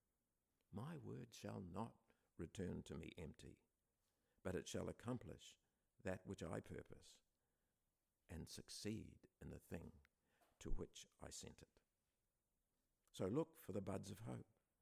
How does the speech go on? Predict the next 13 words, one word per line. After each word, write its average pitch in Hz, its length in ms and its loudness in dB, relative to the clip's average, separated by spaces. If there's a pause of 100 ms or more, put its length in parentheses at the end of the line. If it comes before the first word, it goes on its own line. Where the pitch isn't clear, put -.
(520)
the 98 80 2
signs 110 500 4
of 98 100 0
the 98 80 0
presence 104 400 0
of 98 100 0
the 92 80 -8
Spirit 95 380 0
at - 120 -4
work 104 240 2
in 101 100 -2
the 85 80 0
world. 104 360 0